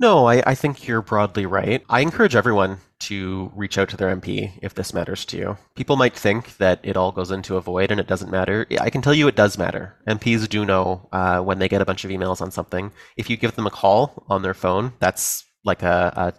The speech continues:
times ten or times a hundred of, of your impact. Um, you can do that with us, but you can do it on your own as well. Uh, I think there's two things going on, though. I think one is that,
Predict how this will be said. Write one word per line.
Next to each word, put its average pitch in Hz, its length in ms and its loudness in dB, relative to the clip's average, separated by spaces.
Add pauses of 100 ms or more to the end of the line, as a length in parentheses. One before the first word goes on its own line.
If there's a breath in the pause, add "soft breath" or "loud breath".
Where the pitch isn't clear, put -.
times 95 240 -2
ten 104 240 0
or 107 80 2
times 95 260 -4
a 92 60 -2
hundred 98 300 -2
of, 95 160 -2
of 101 180 -8
your 95 100 -2
impact. 104 460 -2 (540 soft breath)
Um, 92 340 0
you 104 140 -12
can 104 100 -12
do 104 100 0
that 92 220 4
with 101 180 -6
us, 123 400 2
but 101 140 -8
you 101 80 -8
can 107 100 -6
do 104 60 -2
it 101 80 0
on 95 80 2
your 92 140 0
own 95 100 0
as 92 160 -6
well. 92 380 0 (760 soft breath)
Uh, 127 200 4 (260)
I 147 60 -2
think 254 160 -2
there's 359 200 -6
two 117 140 0
things 104 260 0
going 95 220 0
on, 90 220 0
though. 90 420 -6 (140)
I 110 60 -2
think - 280 -2 (160)
one 117 320 2
is 139 200 2
that, - 520 2